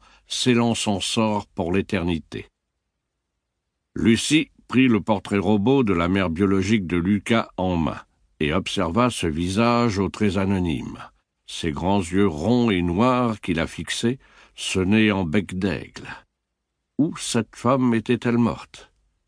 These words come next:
De quelle façon ? Et pourquoi ? Lucie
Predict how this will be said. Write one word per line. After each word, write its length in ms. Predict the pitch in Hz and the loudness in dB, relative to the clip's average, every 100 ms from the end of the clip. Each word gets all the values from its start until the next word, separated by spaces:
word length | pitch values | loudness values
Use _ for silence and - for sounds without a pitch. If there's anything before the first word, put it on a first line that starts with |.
| - | -8
De 140 | 76 | -6
quelle 240 | 76 98 | -2 -2
façon ? 360 | 90 117 - - - _ _ - | 0 -4 -4 -10 -14 _ _ -6
Et 60 | |
pourquoi ? 500 | - 127 - - - - _ _ _ _ _ - | -2 -6 -6 -12 -12 -18 _ _ _ _ _ -4
Lucie 560 | 78 101 - 139 127 | 0 0 2 2 2